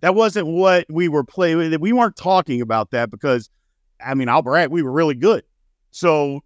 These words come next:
all the other previous failure and all that stuff, it was like, look, it didn't happen on my watch, so there's nothing for us to even talk about. Uh, but a documentary on that and what he had to do and endure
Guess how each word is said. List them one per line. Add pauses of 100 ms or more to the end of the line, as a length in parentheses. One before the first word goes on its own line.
all
the
other
previous
failure
and
all
that
stuff,
it
was
like,
look,
it
didn't
happen
on
my
watch,
so (320)
there's
nothing
for
us
to
even
talk
about. (500)
Uh, (220)
but (420)
a
documentary
on
that
and
what
he
had
to
do
and
endure